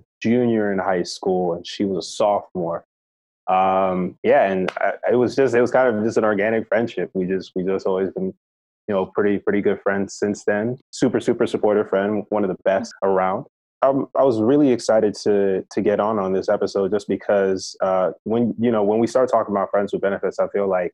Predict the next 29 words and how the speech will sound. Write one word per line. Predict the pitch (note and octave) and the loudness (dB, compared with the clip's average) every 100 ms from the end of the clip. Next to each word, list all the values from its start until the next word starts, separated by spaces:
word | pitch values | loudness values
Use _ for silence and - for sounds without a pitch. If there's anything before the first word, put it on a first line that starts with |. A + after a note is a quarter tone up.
| - | -6
it's | G#2 | -2
one | A#2 A#2 | 2 4
of | |
those | G#2+ G#2 | 2 2
terms | - G#2+ A2 G#2 | 0 0 0 0
that | G2+ | 0
everyone's | G#2+ G#2 G2+ - _ _ _ - | 0 -2 -4 -10 _ _ _ -6
familiar | F#2+ G#2+ A#2 | 0 2 2
with, | C3 C#3+ _ | 2 -2 _
but, | G#2 F#2 - _ - | -2 0 -2 _ -4
uh, | F#2+ F#2 F2+ - | 0 2 0 -2
nobody | F#2+ A2 A#2 A2+ A2 | 0 0 2 2 2
ever | F#2+ G#2+ G#2 | 2 2 2
really | G#2 G#2 | 2 0
knows | G2 G2+ G#2+ - | 0 2 0 0
how | G2+ | -2
to | F#2 | -2
define. | F#2+ - G2+ A#2 C#3+ _ _ _ _ | -4 -4 -4 -4 -10 _ _ _ _
Uh, | G2 F#2+ | -2 -2
so | - | 0
I | G2+ G2+ | 2 4
always | G#2+ G2 | 2 2
really | G2+ G2 | 0 0
like | F#2+ - | -2 -2
talking | G2+ - G2+ | -4 -2 -6
to | |
people | F#2 G2+ G2 G2 | -4 -4 -2 -2
about, | F#2+ F#2+ F#2 - _ F#2 | -2 0 -2 -4 _ -6
um, | F2+ F2+ F2 F2 | -2 -2 -4 -6